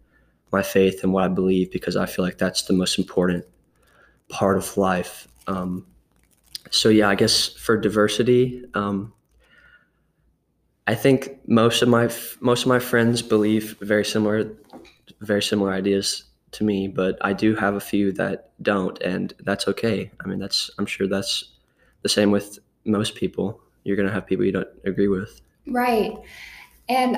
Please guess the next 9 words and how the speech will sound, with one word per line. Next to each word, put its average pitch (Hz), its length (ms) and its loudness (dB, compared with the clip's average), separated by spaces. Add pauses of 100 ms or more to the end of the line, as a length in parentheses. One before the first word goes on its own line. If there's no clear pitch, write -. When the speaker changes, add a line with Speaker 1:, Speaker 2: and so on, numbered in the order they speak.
(100)
Speaker 2:
I 269 120 2
think 370 200 2
a 403 40 4
lot 233 280 4
of 220 140 2
that 214 560 2 (720)
also 214 380 2
comes 220 580 -2
from 220 560 2